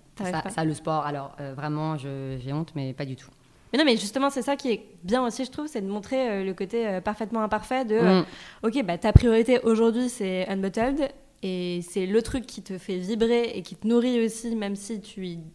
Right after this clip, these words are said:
Speaker 1: tu y mets beaucoup d'énergie, ça te donne de l'énergie en réalité. Et, euh, et t'es pas, euh, à fond sur tous les fronts. Et c'est totalement OK.
Speaker 2: Et surtout, j-, j'ai jamais été une grande sportive, donc c'est pas un gros sacrifice que j'ai fait pour
Speaker 1: Oui,
Speaker 2: moi,
Speaker 1: c'est pas un objectif
Speaker 2: voilà.
Speaker 1: dans ta vie.
Speaker 2: Pas pour l'instant, en tout cas.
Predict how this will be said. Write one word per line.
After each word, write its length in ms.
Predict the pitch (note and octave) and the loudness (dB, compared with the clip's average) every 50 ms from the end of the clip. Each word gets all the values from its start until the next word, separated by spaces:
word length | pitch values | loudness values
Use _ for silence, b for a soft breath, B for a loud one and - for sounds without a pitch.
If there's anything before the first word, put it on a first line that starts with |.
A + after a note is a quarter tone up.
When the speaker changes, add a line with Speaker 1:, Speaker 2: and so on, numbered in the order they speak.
| _ _ _ _ - | _ _ _ _ -20
Speaker 1:
tu 180 | - - - F#3+ | -20 -14 -8 -6
y 60 | F3+ | -4
mets 180 | F3 F#3 G#3+ A3+ | 0 2 4 4
beaucoup 460 | G#3+ G#3 A#3 A3+ - - B3+ B3 B3 | 4 4 0 0 0 -4 -2 0 0
d'énergie, 420 | A3 G#3+ G#3 G3+ G3+ G#3+ G3+ A3 | 2 2 2 2 2 0 0 -4
ça 160 | G3 - - D#3+ | -4 -6 -8 -8
te 100 | - F3 | -8 -6
donne 280 | E3+ F#3 G3+ G3+ G#3 | -2 -2 -2 0 0
de 40 | G3 | -2
l'énergie 380 | F3+ F3+ F3 F3 F3+ F#3 A#3 B3 | -4 -4 -4 -6 -6 -8 -8 -8
en 60 | A3 | -8
réalité. 340 | G3 F3+ F3 F3 F3 C4+ - B B B B B B B B B B _ _ | -8 -8 -8 -8 -10 -10 -14 B B B B B B B B B B _ _
Et, 180 | G3 G#3 A3+ G#3+ | 0 0 2 0
euh, 300 | F#3+ F3+ F3 F3 F3 F3+ - | 0 -2 -4 -4 -6 -8 -8
et 80 | - E3 | -10 -8
t'es 120 | - F3+ | -8 -8
pas, 280 | D#3 - G#3 A3 A3+ - | -4 -2 0 0 2 0
euh, 180 | G3 F3+ F3 E3+ E3+ E3 E3+ E3+ E3+ G3 G3 G#3 _ _ | -2 -4 -6 -6 -8 -8 -10 -10 -12 -12 -14 -18 _ _
à 100 | F3 E3 | -12 -10
fond 200 | - - A#3+ B3+ | -6 -6 -6 -6
sur 140 | A#3+ - - | -6 -8 -8
tous 80 | - | -6
les 80 | F#3+ F3+ | -6 -6
fronts. 180 | - - G#3 - - _ _ - | -6 -8 -10 -10 -12 _ _ -10
Et 60 | G3 | -8
c'est 120 | D#3+ F#3+ | -6 -6
totalement 360 | E3+ - F#3 - F#3 F3+ F3 F3+ | -6 -6 -6 -6 -6 -6 -6 -6
OK. 180 | G3+ - F#3 - - - - - _ _ _ _ _ - | -6 -8 -10 -12 -12 -20 -20 -20 _ _ _ _ _ 2
Speaker 2:
Et 80 | F3 | 4
surtout, 260 | E3+ F3 D3 - E3+ | 4 2 0 0 -2
j-, 140 | D#3 B2 - - | -2 -2 -4 -6
j'ai 140 | B2+ D3 | -4 -2
jamais 220 | C#3 D#3 D3 D3 C#3+ | 0 2 2 2 2
été 100 | C#3 - | 2 0
une 100 | C#3+ C3+ | 0 0
grande 160 | C3+ C3+ C#3+ | 2 0 -2
sportive, 380 | C3+ - C#3+ C#3 - E3 D#3+ C#3+ | -2 -4 -8 -4 0 0 2 2
donc 160 | C#3+ C3+ B2+ | 2 0 0
c'est 100 | - D3+ | -2 -2
pas 240 | - D#3 D#3 D3+ D3 | 0 2 2 4 4
un 140 | C#3+ C#3+ C#3+ | 4 2 2
gros 180 | C#3 C#3 E3+ | 4 4 4
sacrifice 480 | E3+ - F#3 - - G3 F#3+ - G#3+ G3+ | 4 4 4 2 2 -2 0 2 0 0
que 100 | - F#3+ | 2 2
j'ai 140 | E3 E3+ E3 | 4 4 4
fait 160 | E3 G3 F#3 | 4 2 2
pour 140 | D#3+ - - | 4 4 2
Speaker 1:
Oui, 60 | F3 | 6
Speaker 2:
moi, 80 | E3+ E3 | 6 8
Speaker 1:
c'est 60 | E3+ | 10
pas 180 | F3 - C4+ - - | 12 12 12 12 10
un 100 | - A#3+ | 8 6
objectif 360 | A#3+ G#3 - - - - B3+ | 6 6 6 6 6 4 4
Speaker 2:
voilà. 80 | A#3 A#3+ | 2 2
Speaker 1:
dans 40 | G#3 | 2
ta 120 | A3+ A3 | 4 2
vie. 140 | G#3+ G#3 F#3 - - - - - _ _ _ | 2 2 -2 -4 -12 -20 -20 -20 _ _ _
Speaker 2:
Pas 120 | G#3+ F#3+ | 8 8
pour 120 | F#3+ F#3+ G3 | 10 8 8
l'instant, 300 | F#3 F3+ - - E3 D#3 | 8 8 6 4 2 0
en 20 | |
tout 80 | - - | 0 -2
cas. 140 | - C#3 | -6 -6